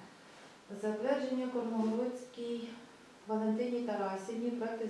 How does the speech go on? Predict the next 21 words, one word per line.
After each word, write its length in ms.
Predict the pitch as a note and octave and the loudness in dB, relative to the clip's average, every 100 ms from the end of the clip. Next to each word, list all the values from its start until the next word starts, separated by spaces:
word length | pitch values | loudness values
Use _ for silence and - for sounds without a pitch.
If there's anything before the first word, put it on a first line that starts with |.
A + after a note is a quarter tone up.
| G#3 | -2
землеустрою 440 | G3+ A#3 B3 A#3 | -2 -2 0 -2
щодо 160 | - G3+ | -4 -2
відведення 380 | G3 G#3+ A3+ A3 | 0 0 0 0
земельної 460 | G#3 G3 G#3 G3+ F#3+ | 0 0 -2 -2 -4
ділянки 340 | F#3+ A3 A#3+ A3 | -2 -2 -2 -2
у 20 | F#3+ | -2
власність 680 | F#3+ G#3+ A3+ B3 - - | 0 0 -2 -6 -6 -10
шляхом 380 | G3+ F#3+ G#3+ A3 | -8 -6 -2 0
викупу. 480 | F#3+ G3 F#3 E3+ F3 E3+ - - - - - - - - - - - - F#3+ | 0 -2 -2 -6 -8 -12 -14 -20 -20 -20 -20 -20 -20 -20 -20 -20 -20 -14 -8
Затвердити 640 | G3+ A3+ A3 G3+ G3 G3 G#3 | -4 -2 0 0 0 0 -4
Кормогородській 680 | G3+ G3+ G3 G3+ B3+ B3 G#3+ | -4 -4 -2 -2 -2 -2 -4
Валентині 380 | G3+ G3+ A3+ A3+ | -4 -2 -2 -2
Тарасівні 500 | G3+ F3+ F3+ G3 G3 | -2 -2 -2 -2 -4
проекти 360 | F#3+ G#3 A#3+ A3 G3+ | -2 -4 -4 -4 -2
землеустрою 520 | G3+ G3+ G#3+ G#3 G#3+ | 0 2 2 0 0
щодо 200 | G3+ G3 G3 | 0 -2 0
відведення 480 | F#3 G#3 A#3+ A3+ G#3+ G3+ | 0 0 0 0 0 -2
земельної 400 | G3 G#3 G#3+ G3 | -2 0 0 0
ділянки 460 | F3+ E3+ F3 F3+ G#3+ A#3 A3+ - - - - - - | -2 -2 -4 -4 -4 -4 -8 -12 -20 -20 -20 -12 0
площею 540 | A3 A#3 A3 G3 G3 G3+ | 2 2 -2 -2 0 0
нуль 200 | A3+ | 0